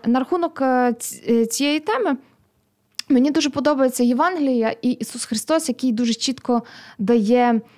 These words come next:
е, м, рекомендацію, да, або те, як дізнатися, а, що в людині. Він каже, е, "За фальшивих пророків, фальшивих людей написано, що приходять до вас у овечій шкурі, а всередині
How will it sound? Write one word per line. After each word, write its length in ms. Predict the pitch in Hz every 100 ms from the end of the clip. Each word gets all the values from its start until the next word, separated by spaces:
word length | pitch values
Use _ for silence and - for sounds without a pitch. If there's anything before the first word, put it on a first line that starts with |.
| _ _
е, 80 | 226
м, 1300 | 214 214 214 214 208 214 247 240 233 220 208 208 190 - _ _ - - _
рекомендацію, 840 | 220 226 262 277 262 - - - 202
да, 200 | 214 -
або 400 | - 196 220 254
те, 240 | 247 240 254
як 260 | 233 233 202
дізнатися, 720 | 208 214 254 247 - 220 208 - - - -
а, 300 | - 202 202
що 360 | - - 285 220
в 120 | 214
людині. 520 | 240 196 185 185 -
Він 140 | 220 254
каже, 380 | 254 214 190 180 - - - - _ 220
е, 220 | 208 202
"За 180 | 196 240
фальшивих 500 | 226 240 - 320 294
пророків, 520 | - 214 202 240 254
фальшивих 600 | - 214 196 285 254 -
людей 360 | 196 180 214 285
написано, 420 | 233 240 226 220
що 280 | - - 226
приходять 420 | 220 - 254 214
до 80 | 208
вас 240 | 233 - -
у 140 | 247 214
овечій 460 | 208 233 233 - 190
шкурі, 580 | - - 190 185 202 -
а 60 |
всередині 760 | 208 - 208 208 247 285 294